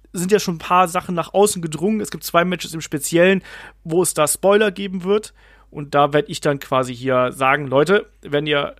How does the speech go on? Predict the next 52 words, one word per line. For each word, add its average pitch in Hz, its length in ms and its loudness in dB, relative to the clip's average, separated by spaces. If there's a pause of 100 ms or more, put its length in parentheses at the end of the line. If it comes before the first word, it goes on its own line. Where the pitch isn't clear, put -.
(140)
nicht - 340 -14
für - 100 -10
SmackDown 185 360 -2
gespoilert 175 420 0
werden 160 220 0
wollt, 160 260 -2
wenn 139 100 -2
ihr 131 140 -4
auch 120 80 -8
nicht 127 220 -12
für 123 260 -4 (300)
WrestleMania 170 580 2
möglicherweise 165 600 0
gespoilert 156 500 0
werden 143 240 -2
wollt, 143 240 2 (300)
dann 131 260 -2 (140)
schaltet 139 340 0
hier - 80 -2
an 127 80 -2
der 123 60 -4
Stelle 123 260 -2
ab. 139 140 -6
Die 131 220 -16 (120)
Matches 135 260 -2
stellen 127 260 2
wir 127 60 -4
ganz 135 200 -4
nach - 100 -8
hinten 170 340 -4 (460)
und, 120 220 -6
äh, 113 140 -4 (260)
so - 180 -2
halten 127 220 0
wir 104 80 -4
das. - 200 -12 (300)
So, 139 200 2 (340)
mein 156 160 2
Gott, 143 260 0 (160)
so 147 160 2
lange 170 220 4
Packungsbeilagen 127 680 0
hier 113 140 -6
habe 123 100 -4
ich 151 60 -2
auch 147 60 -4
schon - 80 -4
lange 123 100 -2
nicht 120 80 -8
mehr 123 80 -4
gehabt 117 200 -6
beim, 113 340 -6